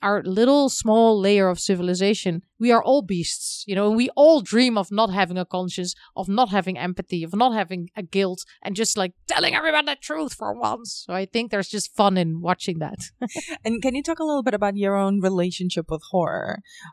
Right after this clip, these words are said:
Speaker 2: Um, what, what, what is it? Are you a horror fan, or did you, you know, when A twenty-four kind of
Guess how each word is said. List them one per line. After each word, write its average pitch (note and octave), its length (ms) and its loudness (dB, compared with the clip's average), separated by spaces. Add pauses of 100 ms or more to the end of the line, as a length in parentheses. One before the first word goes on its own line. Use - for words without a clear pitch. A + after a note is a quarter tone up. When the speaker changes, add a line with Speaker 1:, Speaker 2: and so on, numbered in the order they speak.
(100)
Speaker 2:
Um, E3+ 440 4
what, F3+ 240 -4
what, F#3 220 -6 (120)
what F#3 140 2
is F#3+ 140 -4
it? D#3 80 -4
Are D3+ 40 -4 (100)
you E3 100 -2
a D#3 40 -6 (120)
horror G#3+ 240 0
fan, G3 560 0
or F3 220 -2
did E3 320 -6
you, E3 360 0
you F3+ 120 -2
know, F3 120 2
when E3 280 0
A E3+ 120 0
twenty-four E3 440 -4
kind D#3+ 160 -6
of D#3 100 -6